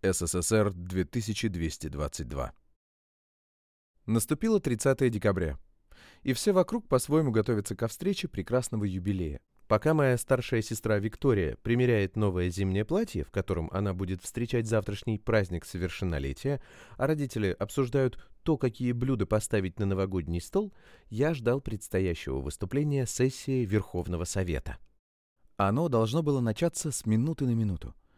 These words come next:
Но что же в нем такого особенного? А все дело в том, что моей родине, Союзу Советских Социалистических Республик,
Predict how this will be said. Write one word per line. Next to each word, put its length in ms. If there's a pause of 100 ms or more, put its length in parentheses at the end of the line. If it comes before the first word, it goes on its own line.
(340)
Но 180
что 220
же 100
в 80
нем 100
такого 360
особенного? 600 (520)
А 100
все 240
дело 220
в 40
том, 160
что 220
моей 420
родине, 480
Союзу 480
Советских 600
Социалистических 1000
Республик, 540